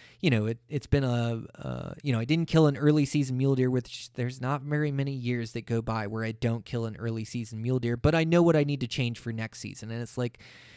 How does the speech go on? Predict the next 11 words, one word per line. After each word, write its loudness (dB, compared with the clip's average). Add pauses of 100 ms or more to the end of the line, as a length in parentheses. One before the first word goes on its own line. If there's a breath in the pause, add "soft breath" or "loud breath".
(140 loud breath)
you 4
know, 4
I -2
can't -2
just -6
cry 0
about -2
it, -2
or 0
I -2
can't, 0